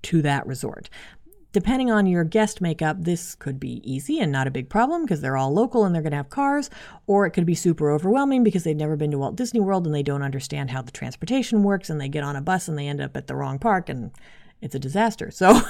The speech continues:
<laughs> this is another thing you really need to think about as you're deciding on transportation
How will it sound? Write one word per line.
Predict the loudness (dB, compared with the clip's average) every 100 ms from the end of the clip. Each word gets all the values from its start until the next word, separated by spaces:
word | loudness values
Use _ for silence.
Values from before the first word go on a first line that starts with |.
| 0
<laughs> | -2 4 4 4 -8 -8 4
this | 4 4
is | 4
another | 6 8 8
thing | 6 6
you | 4
really | 4 4
need | 2
to | 0
think | 0 2 2
about | 4 8 8 6 -4 -6 -12 -2
as | 2 6
you're | 6
deciding | 4 0 2 2 0
on | -2
transportation | -2 -4 -4 -6 -4 -6